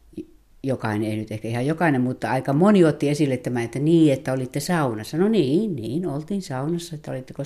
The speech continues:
tekin, juu. No olitteko te nyt ihan sitten saunassa niin kuin ihan oikeasti? Mä sanoin, no mitenkäs sinne saunaan mennään, että ei kai sinne vaatteet päällä mennä.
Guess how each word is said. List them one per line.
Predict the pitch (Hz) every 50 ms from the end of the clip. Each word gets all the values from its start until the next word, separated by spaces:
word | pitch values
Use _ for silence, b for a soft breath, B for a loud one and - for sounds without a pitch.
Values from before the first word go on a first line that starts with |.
| -
tekin, | - 127 - - 127 123 123
juu. | 131 135 139 151 165 185 202 208 B B B B B B B B
No | - 165
olitteko | 180 202 220 220 226 220 233
te | 220 - 214
nyt | 208 208 - 214
ihan | 233 233 240 233 226 214
sitten | - 208 190 - 208 208 185
saunassa | - 226 226 226 220 208 202 190 190 - 196 185
niin | 190 190 180 -
kuin | 190 185 - -
ihan | 156 202 190 190 175
oikeasti? | 190 165 151 147 143 123 127 - 165
Mä | 160
sanoin, | 160 - 202 220 208 214
no | B B B B B B B B B
mitenkäs | - 254 254 220 175 170 170
sinne | - 220 220
saunaan | 220 - 240 240 240 247 240 240
mennään, | 247 254 240 170 135 117 117 110 107
että | 123 117 - - 139 - -
ei | 131 175 180 -
kai | - 101 104
sinne | - 147 156 185 185
vaatteet | 240 247 190 - - - 107 - - -
päällä | - - - - -
mennä. | - - - - 156 151 -